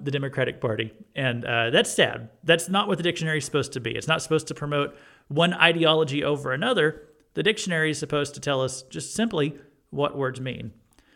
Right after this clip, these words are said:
And so that's why, you know what, last week, as I was talking about, um,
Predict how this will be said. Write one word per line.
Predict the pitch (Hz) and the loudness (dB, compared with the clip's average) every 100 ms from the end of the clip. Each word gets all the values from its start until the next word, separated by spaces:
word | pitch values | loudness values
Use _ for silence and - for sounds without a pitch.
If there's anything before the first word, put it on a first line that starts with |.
| _ _ - | _ _ -2
And | 143 131 127 | 0 0 0
so | 156 143 | 4 4
that's | 165 277 | 6 4
why, | 226 190 | 6 6
you | 190 180 | 6 2
know | 180 | 4
what, | 214 202 | 4 4
last | 156 185 - | 6 4 4
week, | 156 160 165 - _ _ _ _ _ _ _ - - - | 0 0 -2 -16 _ _ _ _ _ _ _ -12 -12 0
as | 165 151 | 4 8
I | 196 | 8
was | 180 - | 6 2
talking | - 151 180 165 | 2 4 4 2
about, | 147 147 147 - - - _ _ | 2 4 4 2 -8 -20 _ _
um, | - 139 123 131 | 0 2 0 -6